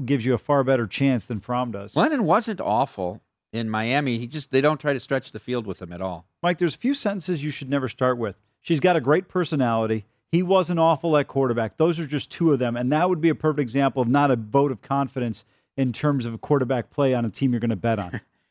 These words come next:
Speaker 2: The Lions, uh, are in Denver to take on the Broncos. The Lions, uh, on their longest winning streak of the year at one.
Speaker 1: <laughs>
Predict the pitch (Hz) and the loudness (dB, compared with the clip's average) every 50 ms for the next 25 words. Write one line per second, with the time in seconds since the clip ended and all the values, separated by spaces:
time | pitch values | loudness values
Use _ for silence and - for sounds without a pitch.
0 | _ _ _ _ - - 135 131 131 135 156 165 190 220 247 240 226 220 202 - | _ _ _ _ -2 0 2 2 4 4 4 4 4 4 2 0 -2 -2 -6 -8
1 | - - 160 165 147 143 143 147 139 139 139 139 139 135 131 123 117 127 139 147 | -6 -2 0 2 2 2 2 2 2 2 4 4 2 2 0 -2 0 2 2 2
2 | 156 151 147 147 135 123 120 - 139 135 135 - 135 123 127 127 117 95 120 123 | 2 2 -2 -2 -2 -4 -4 -2 -2 -2 0 0 0 0 0 -2 -2 0 0 2
3 | 127 127 139 139 151 131 117 - 117 117 123 127 127 131 131 127 127 120 - - | 4 2 2 2 0 -2 0 0 0 2 4 2 2 2 0 -2 -4 -6 -2 0
4 | 117 110 107 107 113 117 117 113 113 113 120 123 120 120 110 - 120 120 120 127 | 2 2 2 2 2 2 2 2 2 2 2 0 0 -2 -4 -2 -2 0 0 0
5 | 123 117 - - 127 117 113 - 107 107 107 110 120 120 117 104 - - 107 139 | -2 -4 -4 -4 -2 -2 -2 -4 -6 -4 -2 0 0 0 0 0 -2 -2 2 2
6 | 160 170 - 165 170 _ | 4 4 2 0 -4 _